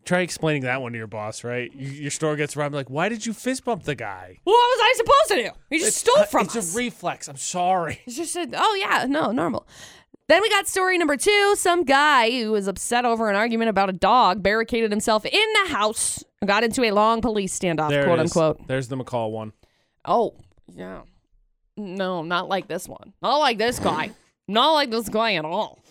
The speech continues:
Speaker 2: His is very dangerous. And then headline number three, some guy accused of chasing a lady through a forest naked. So the whole thing, <laughs> it's just a misunderstanding.
Speaker 1: I gotta be honest, that sounds terrifying. I, I almost prefer, I think, someone fully clothed with a weapon
Speaker 2: I know.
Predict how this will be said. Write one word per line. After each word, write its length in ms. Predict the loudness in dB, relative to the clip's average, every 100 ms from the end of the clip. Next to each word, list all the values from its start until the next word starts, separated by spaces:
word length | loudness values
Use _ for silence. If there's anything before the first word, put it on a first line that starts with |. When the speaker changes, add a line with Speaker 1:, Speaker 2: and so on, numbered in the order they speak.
| _
Speaker 2:
His 180 | -4 -4
is 100 | -4
very 280 | -2 0 0
dangerous. 720 | 0 -4 -4 -8 -10 -12 -12 -14 _ _ _ _ _ -2
And 240 | 0 2
then 240 | 2 2 2
headline 260 | 2 2 2
number 160 | 0
three, 280 | 2 2 2
some 180 | 2 2
guy 160 | 4 2
accused 320 | 2 0 0
of 80 | 2
chasing 360 | 2 2 0
a 60 | 0
lady 340 | 2 0 0
through 200 | 0 0
a 20 | 0
forest 420 | 2 2 2 0
naked. 600 | 0 2 0 2 2 2 -6 -20 -8
So 100 | -2
the 80 | 4
whole 240 | 4 4
thing, 400 | 4 2 2 -2
<laughs> 40 | -8
it's 500 | -8 -8 -12 -12 -8
just 200 | -8 -6
a 60 |
misunderstanding. 1200 | -6 -8 -8 -8 -8 -10 -16 -16 -8 -8 -8 -12 -16 _ _ _
Speaker 1:
I 100 | -8
gotta 120 | -6
be 120 | -6 -6
honest, 360 | -6 -8 -10
that 80 | -14
sounds 240 | -10 -12 -12
terrifying. 680 | -10 -6 -6 -8 -12 -8 -4
I, 300 | -2 0 0
I 40 |
almost 300 | 0 -2 -2
prefer, 300 | -8 -2 -2
I 80 | 0
think, 200 | -2 -4
someone 280 | -4 -4 -4
fully 280 | -4 -2
clothed 480 | -2 -2 -2 -4 -6
with 140 | -6 -6
a 60 |
weapon 540 | -4 -4 -4 -6 -8 -4
Speaker 2:
I 160 | 0 2
know. 180 | 2